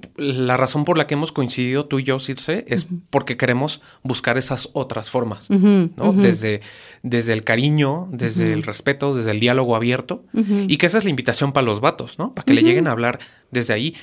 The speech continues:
Speaker 1: porque, eh, decía hace rato, todo el mundo nos podemos equivocar,
Speaker 2: Ujú.
Speaker 1: todo el mundo podemos ejercer violencia.
Speaker 2: Ujú, ujú.
Speaker 1: Quien diga que no, está mintiendo. O sea,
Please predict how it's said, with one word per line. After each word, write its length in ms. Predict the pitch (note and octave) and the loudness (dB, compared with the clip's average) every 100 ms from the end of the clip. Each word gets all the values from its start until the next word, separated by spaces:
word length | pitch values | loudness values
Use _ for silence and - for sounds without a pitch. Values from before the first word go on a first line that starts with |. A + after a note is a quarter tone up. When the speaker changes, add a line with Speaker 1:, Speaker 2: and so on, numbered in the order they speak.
| - - | -20 -6
Speaker 1:
porque, 560 | C3 C3+ C3+ B2+ B2 - _ _ _ _ _ - - _ _ - | -4 0 2 0 -2 -12 _ _ _ _ _ -20 -20 _ _ -10
eh, 140 | D3 | -4
decía 340 | C#3 C#3 - D3+ | 0 0 2 2
hace 140 | D#3 | 2
rato, 420 | D#3 D#3+ A#2 - _ _ _ _ | 0 0 -4 -8 _ _ _ _
todo 200 | - F#3 | 4 4
el 60 | G3+ | 4
mundo 520 | G3 G3 F3+ B3+ - - | 2 2 2 0 -2 -4
nos 220 | B2+ - | -6 0
podemos 320 | D3 C3+ - | 0 2 0
equivocar, 600 | B2 A#2 G#2 - A2+ - _ | -2 -4 -4 -4 -6 -8 _
Speaker 2:
Ujú. 340 | F#3+ E3 F3 D#3+ - - _ | -2 2 2 0 -8 -20 _
Speaker 1:
todo 100 | F3 | 4
el 100 | F#3+ | 4
mundo 240 | F#3 F3+ F3+ | 4 2 0
podemos 320 | C#3+ C#3+ D3+ | 0 0 -2
ejercer 340 | A2+ A2 B2+ B2 | -4 -2 0 2
violencia. 540 | B2+ C#3 C3+ - - | 2 0 -2 -4 0
Speaker 2:
Ujú, 480 | A3+ F3+ G3 A3 F3 - | 2 4 4 4 2 -2
ujú. 280 | D#3+ F#3 F3+ | -2 0 2
Speaker 1:
Quien 200 | E3+ C#3+ | 4 4
diga 240 | D3 F3+ A3 | 2 0 2
que 80 | C3 | 2
no, 480 | B2+ F#3+ F#4 - _ _ _ _ _ _ | 2 0 -2 -10 _ _ _ _ _ _
está 280 | - - E3+ | -10 0 0
mintiendo. 400 | E3 D#3+ E3+ D#3 | 0 0 -2 0
O 60 | C3 | 2
sea, 280 | D3+ C3 | 2 2